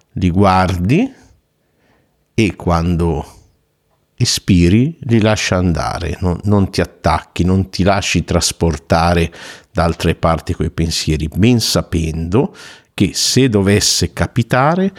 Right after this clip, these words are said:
quello è un momento di profonda consapevolezza da festeggiare e torni all'osservazione del tuo corpo e del tuo respiro e dei tuoi pensieri.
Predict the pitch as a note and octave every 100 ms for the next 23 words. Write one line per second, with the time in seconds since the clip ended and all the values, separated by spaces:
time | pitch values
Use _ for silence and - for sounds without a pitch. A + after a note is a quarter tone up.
0 | - - _ - A2+ F2 F#2 G#2+ B2 -
1 | - A#2 G#2 G#2 F2 F2 F2+ - - F#2
2 | - F#2 F2 - E2 - E3 F#3 B2 G2+
3 | F#2 D2+ - - F2+ - F2 F2+ E2+ F2
4 | E2 D2+ - - C#3+ A3+ - - _ -
5 | - - - - F3+ E3+ A2+ E2+ F2+ A#2+
6 | - - - E2 D2+ E2+ F#2 A2+ - E2+
7 | E2 - D#2+ F2+ C#3 - D2 C2+ E2 -
8 | - - F#2 F2 D#2 - - - C#2+ -
9 | - - _ _ C#3+ G#2+ E2+ - E2 D#2
10 | - - D#2 F2 D3 - _ _ _ B2+
11 | E2+ E2 D#2+ - D#2 - - D2+ C2